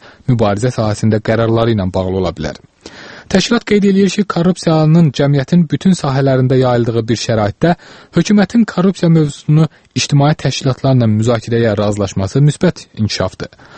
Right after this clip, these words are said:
Amma hökumət korrupsiya əleyhinə qanunların icrası sahəsində vəziyyəti yaxşılaşdırmalıdır.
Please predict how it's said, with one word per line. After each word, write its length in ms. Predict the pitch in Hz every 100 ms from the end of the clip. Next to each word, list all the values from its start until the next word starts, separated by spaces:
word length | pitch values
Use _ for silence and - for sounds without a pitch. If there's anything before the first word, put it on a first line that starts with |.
| - -
Amma 260 | 120 123 110
hökumət 380 | 113 - 123 -
korrupsiya 380 | 117 120 - 117
əleyhinə 260 | 110 113
qanunların 560 | 107 113 107 107 107 107
icrası 400 | 104 107 - -
sahəsində 460 | 135 135 127 131 127 -
vəziyyəti 580 | 107 98 101 98 107 107
yaxşılaşdırmalıdır. 880 | 104 - 104 - 107 101 98 87